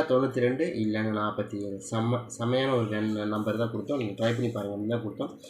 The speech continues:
செமையா வந்துருச்சு. அதே மாதிரி இன்னைக்கு ட்ரையல் நம்பரை பொறுத்த வரைக்கும், ட்ரையல் நம்பரை பொறுத்த வரைக்கும் நமக்கு இன்னைக்கு என்ன கம்பெனினா, பத்தொன்பதாம் தேதி, பத்தொன்பது ஒண்ணு ரெண்டாயிரத்தி இருபத்தி அஞ்சினுடைய அக்ஷயா கம்பெனி அறுநூத்தி எண்பத்தி ஆறாவது குழுக்கள். சரிங்களா? டா-,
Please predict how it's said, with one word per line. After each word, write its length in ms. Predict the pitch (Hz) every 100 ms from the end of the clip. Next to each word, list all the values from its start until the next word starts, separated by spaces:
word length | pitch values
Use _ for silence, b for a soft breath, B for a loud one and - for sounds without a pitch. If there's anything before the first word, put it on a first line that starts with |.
| B B -
செமையா 220 | 127 135
வந்துருச்சு. 320 | 117 110 107 120
அதே 120 | 165 170
மாதிரி 160 | 156 143
இன்னைக்கு 180 | 135 117
ட்ரையல் 260 | 131 156 156
நம்பரை 200 | 139 120
பொறுத்த 180 | 117 113
வரைக்கும், 300 | 107 104 -
ட்ரையல் 260 | 135 135 143
நம்பரை 220 | 135 127
பொறுத்த 200 | 117 117
வரைக்கும் 180 | 117 117
நமக்கு 180 | 110 110
இன்னைக்கு 200 | 113 113
என்ன 100 | 127 123
கம்பெனினா, 320 | 117 110 135 214 B B B
பத்தொன்பதாம் 440 | 117 120 165 156 123
தேதி, 160 | 110 110
பத்தொன்பது 500 | 120 156 147 135 156 247 - B B _ - 120
ஒண்ணு 160 | 151 139
ரெண்டாயிரத்தி 400 | 131 135 123 120
இருபத்தி 380 | 120 135 117 120 113 110 110 113
அஞ்சினுடைய 420 | 117 117 107 123 127
அக்ஷயா 340 | 113 - 151 139 120
கம்பெனி 280 | 113 110 127 117
அறுநூத்தி 440 | 113 127 131 120 120
எண்பத்தி 260 | 110 110 110 107
ஆறாவது 260 | 107 107 104
குழுக்கள். 300 | 104 107 117
சரிங்களா? 340 | 117 120 117 110
டா-, 160 | 117